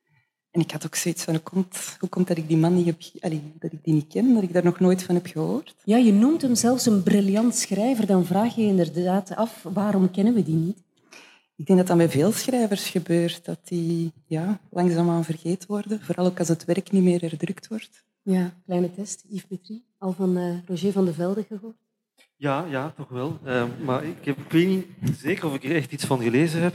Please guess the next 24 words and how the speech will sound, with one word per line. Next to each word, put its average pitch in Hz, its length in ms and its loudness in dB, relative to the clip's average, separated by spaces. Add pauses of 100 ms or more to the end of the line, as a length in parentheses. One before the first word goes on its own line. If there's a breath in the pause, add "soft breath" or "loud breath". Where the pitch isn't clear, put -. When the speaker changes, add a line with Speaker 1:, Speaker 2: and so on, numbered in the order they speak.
Speaker 3:
Eh, 135 260 -2 (500 loud breath)
waarschijnlijk 139 400 0
wel 123 100 2
een 117 60 -4
verhaal 123 480 0
of 131 100 2
een, 123 80 -4 (120)
of 156 120 -4
een - 100 0
fragment 151 380 2
of 147 80 -2
zo. 156 260 2 (360 loud breath)
Maar 147 260 0
naar 147 160 0
het 127 80 -4
schijnt 127 240 -2
in 131 80 2
het 117 100 -4
literaire 117 400 -2
tijdschrift, 147 460 -2
hoor 127 180 2
ik 127 80 0
net, 135 340 -2
eh, 170 60 -2